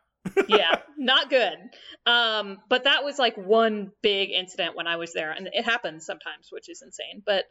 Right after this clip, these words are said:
Speaker 2: um, most of the time, it's just, like, it's magic because these kids look at you, and it's not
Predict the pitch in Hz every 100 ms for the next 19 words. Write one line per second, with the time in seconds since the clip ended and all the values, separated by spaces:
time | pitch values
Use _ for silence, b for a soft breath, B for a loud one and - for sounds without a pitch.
0 | b b b - 208 196 196 190 180 _
1 | _ _ _ _ - - 208 247 - 339
2 | 247 208 214 208 202 - 214 - - -
3 | 190 180 - _ 294 - 156 160 165 -
4 | - - 190 190 208 190 190 208 202 -
5 | 214 214 208 - - - _ _ _ _
6 | 185 196 254 392 240 208 196 190 185 185
7 | 196 196 190 190 190 - _ _ _ _
8 | _ _ - 233 - 220 220 196